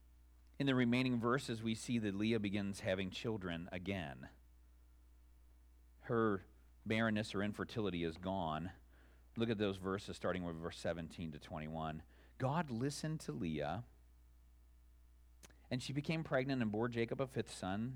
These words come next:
Then Leah said, "God has rewarded me for giving my maidservant to my husband." So she named him Issachar. I don't know if that's really what God was <laughs> doing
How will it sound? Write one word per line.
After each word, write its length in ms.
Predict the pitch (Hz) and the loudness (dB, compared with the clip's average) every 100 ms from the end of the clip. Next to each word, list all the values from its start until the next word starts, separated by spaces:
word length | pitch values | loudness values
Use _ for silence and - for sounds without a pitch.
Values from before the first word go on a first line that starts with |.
| 113 | 0
Then 160 | 107 | 2
Leah 180 | 123 147 | 4 4
said, 280 | 147 127 113 | 4 0 4
"God 260 | 123 147 | 4 6
has 160 | 175 151 | 4 4
rewarded 380 | 143 117 123 131 | 2 4 4 4
me 100 | 123 | 2
for 160 | 127 | 0
giving 240 | 113 120 123 | 0 2 4
my 160 | 117 | 4
maidservant 600 | 110 113 127 - 107 113 | 4 2 0 0 0 0
to 40 | 113 | 0
my 160 | 107 | 0
husband." 520 | 107 113 123 92 92 110 - - | 2 2 2 0 -2 -2 -10 -8
So 120 | - | -4
she 180 | 117 117 | -2 0
named 220 | 104 101 | 0 0
him 140 | 101 98 | 0 -2
Issachar. 640 | 92 87 - - - - - - - - - - - - - - - - - - - - | -4 -8 -10 -10 -12 -16 -18 -20 -20 -20 -20 -20 -20 -20 -20 -20 -20 -20 -20 -20 -20 -12
I 60 | 95 | -4
don't 140 | 101 | -2
know 60 | 95 | -2
if 100 | 87 | 0
that's 200 | 87 - | -2 -2
really 140 | 92 | -4
what 180 | 85 82 | -4 -4
God 220 | 64 82 | -4 -4
was 120 | 80 80 | -6 -8
<laughs> 0 | |
doing 280 | - - | -8 -6